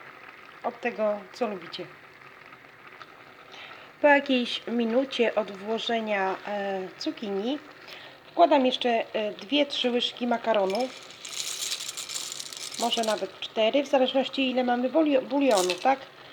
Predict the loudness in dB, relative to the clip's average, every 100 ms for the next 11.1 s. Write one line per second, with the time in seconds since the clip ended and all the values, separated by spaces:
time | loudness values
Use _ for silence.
0 | -20 -8 -4 -4 -2 -2 0 -2 0 0
1 | 2 -2 -4 -2 -2 -2 -8 -16 -10 -4
2 | 0 -2 -4 -12 -20 -20 -20 -20 -16 -14
3 | 0 8 10 10 6 6 8 6 6 4
4 | 2 0 2 4 4 4 2 -10 -18 -20
5 | -20 -20 -20 -20 -20 -20 -20 -18 -20 -20
6 | -20 -18 -16 -16 -6 0 2 4 2 2
7 | 0 0 -2 -4 -4 -2 2 2 2 0
8 | -4 -4 0 2 2 0 0 -2 2 6
9 | 6 4 -12 -18 -18 -18 -16 -16 -16 -18
10 | -12 2 4 4 2 0 -2 -2 0 0
11 | -2